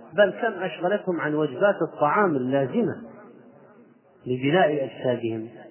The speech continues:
بل كم أشغلتهم عن مصالح دنياهم في الدراسة التي يحتاجون إليها. إذن <clears throat> الألعاب لا بد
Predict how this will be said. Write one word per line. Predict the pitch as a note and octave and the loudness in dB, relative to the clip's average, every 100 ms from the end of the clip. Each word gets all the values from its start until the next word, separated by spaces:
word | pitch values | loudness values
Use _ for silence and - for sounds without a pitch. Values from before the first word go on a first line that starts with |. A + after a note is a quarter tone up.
| - - _ - - _ _ _ _ _ _ _ _ _ _ | -20 -20 _ -20 -20 _ _ _ _ _ _ _ _ _ _
بل | F3+ | 0
كم | G3+ C4 | 4 2
أشغلتهم | A3+ G#3+ F3+ G3 G3 E3+ | 0 -4 -4 -4 -4 -6
عن | D3 D3 | -4 -4
مصالح | C#3+ E3 E3+ D3 D#3 | -4 0 0 0 -6
دنياهم | D3 F#3 G#3+ C4 G3 B2 G2 - - G#3+ - - - C4+ A3+ _ _ _ _ _ | -6 -4 0 2 0 -2 -10 -16 -20 -20 -20 -20 -20 -20 -20 _ _ _ _ _
في | C#3 | -8
الدراسة | A#2+ C#3+ E3+ D#3+ C#3+ | -2 2 4 2 0
التي | C3 - | -4 -4
يحتاجون | C3 - C3+ B2 C#3 | -6 -4 -8 -6 -4
إليها. | B2 A#2 A2+ G#2+ A2 - - - - _ _ _ _ _ _ _ _ _ _ _ _ | -4 -4 -6 -8 -14 -20 -20 -20 -20 _ _ _ _ _ _ _ _ _ _ _ _
إذن | A3 A3+ G#3+ F#3+ - - _ - _ _ - | -8 -2 -2 -2 -12 -20 _ -20 _ _ 0
<clears throat> | - A3 - - - - - - - - - - - _ _ - D3+ | 4 6 4 0 -8 -14 -16 -18 -20 -20 -20 -20 -20 _ _ -6 -2
الألعاب | D3+ D#3+ D#3+ D3 F3+ G3+ F3+ D3+ - - - - | -2 2 2 4 4 4 2 0 -10 -20 -20 -12
لا | D3+ F#3+ | 0 2
بد | F#3 E3+ | 2 -2